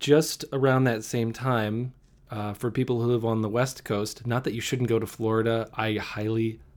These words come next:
highly, highly recommend it. And if I did not have a baby coming, I would be doing everything in my power to go there, especially because it's the tenth year. Um, okay, well, I guess that minimizes my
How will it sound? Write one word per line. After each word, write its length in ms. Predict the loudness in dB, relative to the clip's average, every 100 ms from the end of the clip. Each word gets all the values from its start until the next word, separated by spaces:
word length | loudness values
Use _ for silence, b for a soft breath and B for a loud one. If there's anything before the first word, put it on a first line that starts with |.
| -20
highly, 420 | -8 -4 0 0
highly 420 | -2 0 2 4
recommend 480 | 2 2 0 0 2
it. 140 | 0 -2
And 160 | -8
if 120 | -6
I 120 | -6 -4
did 240 | -4 -4
not 140 | -4
have 120 | -4 -4
a 60 |
baby 300 | 0 0 0
coming, 380 | -2 -2 -2 -2
I 140 | -4
would 180 | -4 -6
be 140 | -8 -8
doing 320 | -6 -6 -6
everything 400 | -6 -6 -4 -4
in 80 | -4
my 120 | -4
power 280 | -2 -2 -2
to 80 |
go 240 | 2 6 8
there, 380 | 8 6 4 -2 B B B B
especially 460 | -6 2 2 4 4
because 240 | 6 4
it's 140 | 4 0
the 120 | -4
tenth 380 | -2 -2 -2 0
year. 420 | 4 6 4 0 b b b b b b -2
Um, 480 | 2 2 2 -2 -6 -20 -20 -20 -14 -4
okay, 160 | 6 10
well, 100 | 10
I 60 |
guess 160 | 10 8
that 140 | 6
minimizes 640 | 8 8 10 8 6 2 0
my 260 | 0 0